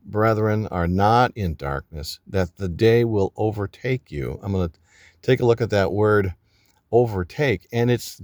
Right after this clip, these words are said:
basically that we can't be, we're not gonna be accused. The things that we have, uh, we're, we are, um, because of the blood of the Lamb of Jesus Christ coming on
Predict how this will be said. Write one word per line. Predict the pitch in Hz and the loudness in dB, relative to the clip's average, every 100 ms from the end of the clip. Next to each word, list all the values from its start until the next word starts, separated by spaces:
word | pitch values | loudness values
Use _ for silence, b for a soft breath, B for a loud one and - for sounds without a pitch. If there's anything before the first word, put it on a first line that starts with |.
| - | 0
basically | 139 214 - - 98 101 | 2 2 0 -4 -2 -2
that | 92 101 | 0 -2
we | 104 127 | 0 -4
can't | 135 127 - - | -2 -4 -4 -4
be, | 117 95 - | -8 -8 -2
we're | 123 | 2
not | 160 170 | 4 2
gonna | 160 131 | 0 0
be | 127 | 2
accused. | 104 - - 131 156 80 64 - - b b b b | 0 -2 -6 -2 0 -2 -6 -12 -18 b b b b
The | 143 | -4
things | - 220 214 | 2 2 4
that | 180 - | 2 4
we | 131 | 4
have, | 123 117 110 104 95 _ | 4 6 6 4 0 _
uh, | 110 107 95 | 0 2 2
we're, | 107 143 120 107 b b b - | 2 0 -2 -10 b b b -2
we | 147 | 2
are, | 147 120 104 - | 4 4 4 4
um, | 107 101 101 98 | 4 4 2 -2
because | 117 - 220 208 | -6 0 0 0
of | 120 | -2
the | 95 | -2
blood | 73 107 151 170 | 0 4 6 6
of | 160 | 4
the | 135 | 0
Lamb | 120 85 78 76 76 - - - | 0 0 -2 -2 -6 -12 -18 -6
of | 95 87 87 | -4 -4 -4
Jesus | - 127 131 131 | -2 -2 0 -4
Christ | 120 107 90 87 | -4 -2 -2 -2
coming | - 82 78 | -4 -2 -2
on | 85 | -4